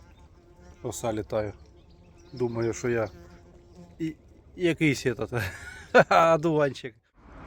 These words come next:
Коротше, от таку кабаку зараз будемо везти. Ще й льожа.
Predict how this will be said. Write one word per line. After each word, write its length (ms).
Коротше, 420
от 120
таку 280
кабаку 540
зараз 280
будемо 400
везти. 420
Ще 100
й 360
льожа. 440